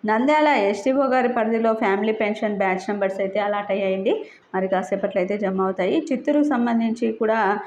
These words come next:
క్రెడిట్ కావడం అయితే జరిగిందండి. అనంతపూర్ ఎస్టీఓ గారి పరిధిలో కూడా పెన్షన్ అయితే క్రెడిట్ అయిందండి.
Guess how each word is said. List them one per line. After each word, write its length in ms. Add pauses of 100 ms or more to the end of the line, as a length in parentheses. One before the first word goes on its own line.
(220)
క్రెడిట్ 400
కావడం 260
అయితే 240
జరిగిందండి. 840 (4000)
అనంతపూర్ 480
ఎస్టీఓ 420
గారి 220
పరిధిలో 400
కూడా 160
పెన్షన్ 400
అయితే 200
క్రెడిట్ 420
అయిందండి. 580